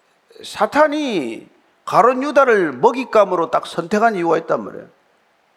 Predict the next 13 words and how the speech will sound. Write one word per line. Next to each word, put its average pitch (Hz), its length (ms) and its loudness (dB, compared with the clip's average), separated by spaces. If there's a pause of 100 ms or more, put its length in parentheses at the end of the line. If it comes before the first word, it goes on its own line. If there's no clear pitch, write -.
(360)
열두 151 300 0
사람 151 260 2
중에서 156 680 -4 (600)
누구를 262 440 0
내가 240 460 4 (380)
실족하는 - 560 -2
게 185 80 0
제일 147 540 -4 (500)
효과적인가? 117 760 -2 (1600)
누가 277 380 4
사탄의 226 720 2 (180)
가장 208 760 -2
그, 135 460 -6